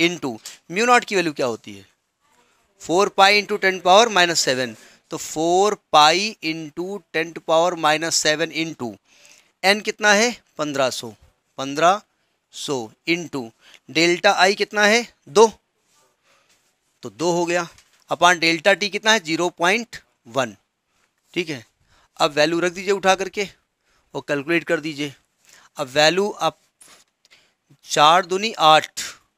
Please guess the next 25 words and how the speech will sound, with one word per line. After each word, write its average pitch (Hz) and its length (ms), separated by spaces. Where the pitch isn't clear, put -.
दूनी 165 300
दस, 160 300
क्या, 117 160
क्या 113 180
बोल 113 180
रहा 101 80
हूँ, 95 160
चार 151 260
दूनी 170 220
आठ, 165 320
दूनी 160 220
सोलह, 147 420
ये 170 160
हो 226 120
गया, 127 260
सोलह 160 600
into 156 440
ये 147 100
पन्द्रह 160 480
सौ 214 180
हो 190 120
गया, 180 220
है 151 60
ना, 180 160
और 147 140